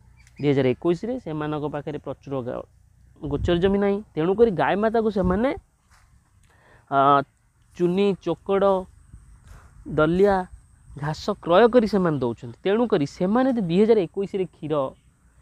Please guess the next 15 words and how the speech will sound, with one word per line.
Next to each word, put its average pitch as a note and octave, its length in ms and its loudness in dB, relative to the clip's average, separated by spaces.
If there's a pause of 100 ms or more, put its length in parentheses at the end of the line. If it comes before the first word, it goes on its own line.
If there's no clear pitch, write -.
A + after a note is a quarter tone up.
(240)
ବିକ୍ରି E3 480 -2
ନ G3+ 80 2 (160)
କରିବେ, C3 340 -2 (800)
ତାହେଲେ F#3+ 340 0
ସେମାନଙ୍କର E3 600 -2 (800)
ପ୍ରଚୁର C#3+ 360 -2
ପରିମାଣରେ D#3 500 -2 (100)
ଲସ୍ C3+ 260 -2
ହେବ G3+ 160 -2 (540)
ଏବଂ D#3 340 0
ସେମାନେ G3 420 0
ଯୋଉ G#3+ 140 0
ବନେଇଥିବା D#3+ 640 2 (1000)
କମର୍ସିଆଲ F#3+ 480 4
ଉଦ୍ଦେଶ୍ୟରେ D#3 420 -2